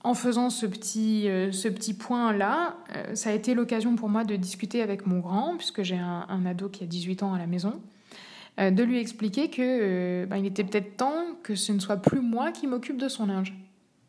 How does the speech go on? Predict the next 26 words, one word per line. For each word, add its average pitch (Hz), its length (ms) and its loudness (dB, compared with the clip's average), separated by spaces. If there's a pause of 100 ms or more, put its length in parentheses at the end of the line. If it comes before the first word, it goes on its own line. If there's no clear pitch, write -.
(960)
Voilà, 190 220 0
parce - 220 0
qu'à 190 220 2
dix-huit 202 340 0
ans, 247 100 -2
il 254 120 0
est 190 100 2
tout - 160 -2
à 196 60 2
fait 214 160 -2
capable 208 340 0
de 196 80 -2
se 185 80 -4
prendre 185 240 -2
en 175 80 -4
charge, 277 360 -2
et 226 80 0
de 247 100 4
la 226 100 2
même 220 200 2
manière, 214 420 -2
ce - 180 -6
n'est 196 140 0
plus 262 260 0
à 214 120 2
moi 262 400 0